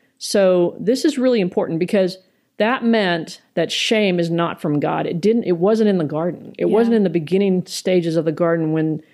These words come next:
Speaker 1: the relationship between man and God was good. There was no shame. So therefore, shame is not a part of what God intended for us.
Speaker 2: Yeah.
Speaker 1: It's not from his kingdom.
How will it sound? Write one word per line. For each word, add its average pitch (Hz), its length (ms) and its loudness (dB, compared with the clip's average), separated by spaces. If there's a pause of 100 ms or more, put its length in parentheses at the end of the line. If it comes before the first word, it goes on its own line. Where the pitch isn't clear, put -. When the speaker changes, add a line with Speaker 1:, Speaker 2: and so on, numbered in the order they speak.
(220)
Speaker 1:
the 180 80 2
relationship 180 600 2
between 165 380 -2
man 175 360 0
and 151 220 -2
God 156 280 0
was 143 160 -4
good. 147 640 -2
There 165 160 0
was 151 180 0
no 165 260 2
shame. 160 340 -2
So 180 140 0
therefore, 160 760 -2 (380)
shame 220 560 0
is 175 220 0
not 180 460 0
a - 40 -2
part 185 280 0
of 165 260 0 (100)
what 180 220 -2
God 185 200 0
intended 220 480 2
for - 260 -4
us. 180 140 -8
Speaker 2:
Yeah. 190 320 -6 (460)
Speaker 1:
It's - 260 -2
not 196 360 2
from 214 140 2
his 196 180 2
kingdom. 208 680 0